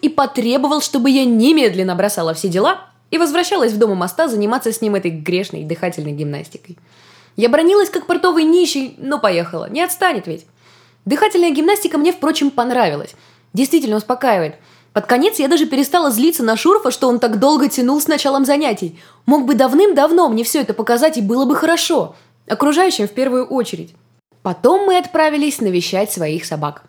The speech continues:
Мы с Шурфом, наверное, были первыми в истории собаководства балбесами, чьи псы решили поселиться отдельно от хозяев. Вышло так. После того, как сэр Макс угодил в тихий город, его пес Друпи страшно тосковал.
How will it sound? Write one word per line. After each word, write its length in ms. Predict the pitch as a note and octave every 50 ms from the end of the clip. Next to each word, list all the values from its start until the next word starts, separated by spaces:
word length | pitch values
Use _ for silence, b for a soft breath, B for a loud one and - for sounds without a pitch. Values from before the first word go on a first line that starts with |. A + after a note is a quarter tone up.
| _ _ _ B B B B B B B B B
Мы 140 | A3+ D4 E4+
с 80 | - -
Шурфом, 360 | - G4 A#4 B4 - A3 A3
наверное, 360 | A#3 A#3+ C4 D#4+ D4+ D4 D#4
были 220 | B3 D4+ C#4+ D4
первыми 560 | D#4 - - - C#4+ D4+ C#4+ B3+ G#3+ G3 F#3 F3+
в 100 | F#3 A3+
истории 320 | A3+ - C4+ A#3+ G3 F3+
собаководства 600 | - - F#3 F#3+ F#3+ A3 A3 A#3 B3 A#3 - -
балбесами, 600 | F3+ F3 F3+ F3+ F#3+ A3 D#4 F#4 - C#4+ A3+ F#3
чьи 220 | F3 F3 - A3 G3+
псы 280 | - - - C#4+ D#4
решили 300 | D#4+ D4 - - G#3+ F#3
поселиться 640 | E3+ F3 F#3+ F#3 - F3+ F#3 B3+ C4 - - C#3+ - - _ _ _ _ _
отдельно 420 | G3+ G#3 F#3+ D#3+ F3 F3 F#3 F#3 F#3
от 100 | F#3+ -
хозяев. 460 | - A#3 B3 A#3+ B3 E3+ D3 D#3 - - b b b b b b b b b _ _ _ -
Вышло 320 | G3+ D#4+ F#4 - C#4+ B3+
так. 320 | B3 - D#3 - - - - _ _ b b b b b b b b b
После 260 | - D#4+ F#4+ - F4+
того, 200 | C4+ D#4 D4+ E4+
как 120 | D#4 C4+ -
сэр 200 | - D#4+ D4+ B3
Макс 260 | A3 G#3+ G#3 G#3 -
угодил 320 | G3 F3 G3+ G3 A3 G3+
в 60 | F3+ -
тихий 240 | A#3 G3+ F3 G3
город, 320 | F3+ G#3+ E4 D#4 B3 G#3+ G#3+
его 160 | G#3 A3 D4
пес 260 | - - E4 F4 C4+
Друпи 340 | G#3+ F#3+ B3+ E4+ G4 - C4
страшно 540 | - - - - D#4+ - F4 F4+ - F4+ F4
тосковал. 600 | F4 - - - D#4+ D#4 D4 A#3 F3 D#3 -